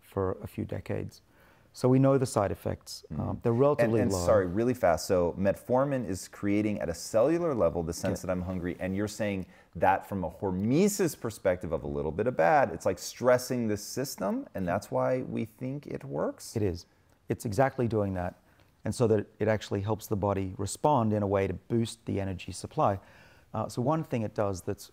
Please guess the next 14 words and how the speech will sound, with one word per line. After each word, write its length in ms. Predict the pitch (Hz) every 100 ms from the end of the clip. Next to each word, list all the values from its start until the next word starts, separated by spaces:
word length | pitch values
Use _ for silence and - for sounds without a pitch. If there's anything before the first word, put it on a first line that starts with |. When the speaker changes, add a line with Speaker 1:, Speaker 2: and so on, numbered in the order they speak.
| -
Speaker 1:
that's 200 | 104 -
undeniable 600 | 113 104 101 98 98 98
is 120 | - 107
it 180 | -
boosts 280 | - 120 -
the 140 | - 107
level, 400 | 101 95 98 - _ _ _ _ _ _ - 294
the 80 | 113
numbers 340 | 113 117 107
of 80 | 95
mitochondria. 920 | 98 101 98 92 - 95 90 87 82 82 _ _ _ _ -
Speaker 2:
It 80 | 107
Speaker 1:
The 100 | 113
Speaker 2:
actually 420 | 123 - 127